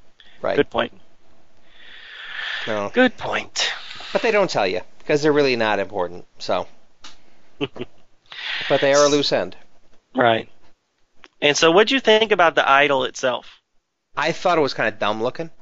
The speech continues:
Speaker 2: Really?
Speaker 1: Yeah.
Speaker 2: See, I liked it. I thought that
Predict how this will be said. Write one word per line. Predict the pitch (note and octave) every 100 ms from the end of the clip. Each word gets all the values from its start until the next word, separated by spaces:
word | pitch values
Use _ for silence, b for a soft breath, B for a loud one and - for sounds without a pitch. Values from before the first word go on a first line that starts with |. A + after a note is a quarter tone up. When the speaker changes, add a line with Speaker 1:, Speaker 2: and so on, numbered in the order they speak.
| - _ - _ - _ _ _ -
Speaker 2:
Really? | C#4 D#3 B2 - b b b b _ -
Speaker 1:
Yeah. | - C3 - _ - _ _ _ _ - _ _ _ _ _
Speaker 2:
See, | - - F3+
I | F#3+ C#4+
liked | D3 D3 -
it. | -
I | C#3+
thought | - A#3 A3
that | F3